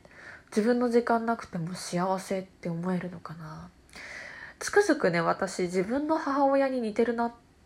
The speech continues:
て思うのが、まあ、私の母はですね、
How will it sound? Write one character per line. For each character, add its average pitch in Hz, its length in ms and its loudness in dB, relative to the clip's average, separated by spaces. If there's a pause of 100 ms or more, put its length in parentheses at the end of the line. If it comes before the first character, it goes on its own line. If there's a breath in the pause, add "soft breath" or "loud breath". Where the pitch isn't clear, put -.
て 175 80 0
思 170 460 -2
う - 120 -8
の - 140 -10 (160)
が、 175 400 2 (680 loud breath)
ま 247 80 2
あ、 226 100 -4 (340 loud breath)
私 262 300 6
の 254 80 -2
母 247 400 4
は 170 100 6
で 175 120 0
す - 100 -8
ね、 185 200 -4